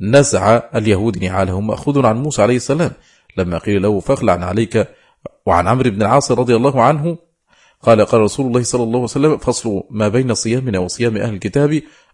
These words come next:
أكلة السحر'". رواه مسلم في صحيحه، وهذا يدل على أن الفصل بين العبادتين أمر مقصود للشارع،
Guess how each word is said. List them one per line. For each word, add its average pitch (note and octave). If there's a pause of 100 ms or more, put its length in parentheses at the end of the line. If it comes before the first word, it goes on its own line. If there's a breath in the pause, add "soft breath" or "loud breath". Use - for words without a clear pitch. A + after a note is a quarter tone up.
(140)
أكلة G2
السحر'". G2+ (800)
رواه D3
مسلم C#3
في B2
صحيحه، G#2 (520)
وهذا F2+
يدل A#2+
على G2+
أن B2
الفصل B2
بين A2
العبادتين G2
أمر A2+
مقصود G2+
للشارع، C3+